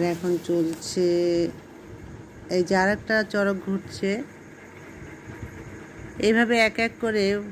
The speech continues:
পাঁচটা চড়কই ঘোরানো হয়। আর মেলার এই মাটির সব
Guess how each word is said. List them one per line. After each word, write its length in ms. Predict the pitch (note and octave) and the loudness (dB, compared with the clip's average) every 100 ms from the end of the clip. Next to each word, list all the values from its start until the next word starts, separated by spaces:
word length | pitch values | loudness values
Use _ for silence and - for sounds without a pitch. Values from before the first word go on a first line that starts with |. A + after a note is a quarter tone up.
| - | -6
পাঁচটা 340 | G3+ F#3+ F#3+ G3+ G3 | 0 0 0 -4 0
চড়কই 340 | G3 F#3+ G3 F#3 | 2 2 0 0
ঘোরানো 280 | F#3 F3+ F3 | 0 2 4
হয়। 120 | F3 F3 | 4 4
আর 80 | F#3 G3 | 2 2
মেলার 320 | G3 G3 G3 | 4 4 4
এই 160 | G3 G3 F#3 - - - - - - - - - - - - - | 4 2 -2 -10 -18 -16 -14 -16 -16 -18 -18 -18 -18 -18 -12 -2
মাটির 420 | G3 G3+ G3 G#3+ - | 4 4 2 -2 2
সব 200 | G#3 G3 | 2 2